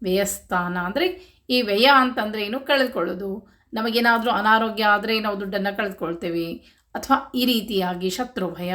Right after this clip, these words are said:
ಶತ್ರುಗಳು ಏನಾದ್ರೂ, ಆ, ಮನೆಯಲ್ಲಿ ಕಳ್ತನ ಈ ರೀತಿ ಆಗುವುದು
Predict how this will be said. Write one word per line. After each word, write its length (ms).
ಶತ್ರುಗಳು 520
ಏನಾದ್ರೂ, 360
ಆ, 440
ಮನೆಯಲ್ಲಿ 800
ಕಳ್ತನ 460
ಈ 100
ರೀತಿ 280
ಆಗುವುದು 840